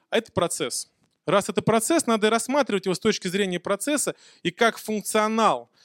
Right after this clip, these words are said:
который мы вкладываем, э, в наш продукт, влияет на этот процесс. Соответственно,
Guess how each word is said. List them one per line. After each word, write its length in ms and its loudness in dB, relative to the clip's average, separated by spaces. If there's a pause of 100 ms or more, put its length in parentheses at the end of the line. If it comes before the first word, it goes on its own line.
(140)
который 380 2
мы 120 0
вкладываем, 880 0 (240)
э, 60 -2
в 720 2
наш 240 0
продукт, 460 0
влияет 540 2
на 120 -4
этот 240 -6
процесс. 540 -8 (1300)
Соответственно, 720 2